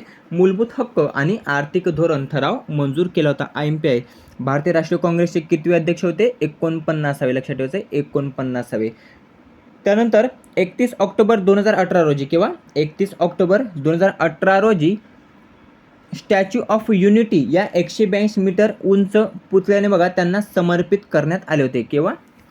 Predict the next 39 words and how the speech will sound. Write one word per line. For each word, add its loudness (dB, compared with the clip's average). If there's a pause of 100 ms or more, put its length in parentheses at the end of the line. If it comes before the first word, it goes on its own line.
(120)
एकतीस -2
ऑक्टोबर -4
दोन -2
हजार -2
अठरा 0
रोजी. -2 (1080)
जगातील 2
सर्वात 2 (140)
उंच -2
जो 0
काही 2
पुतळा -2
आहे 4
बघा, 0 (540)
Statue -2
of -2
Unity, -2 (300)
तर -2
हा 0
आपल्या -2
भारतात -4 (280)
गुजरात 0
राज्यामध्ये 0
आहे. 2
एकशे -2
ब्याऐंशी -2
मीटर -2
त्याची -2 (100)
उंची 2
आहे 0 (280)
आणि 0
हा 0
पुतळा -2
कोणाचा -4
आहे? -2
तर -2
सरदार -4
वल्लभभाई -2
पटेल -4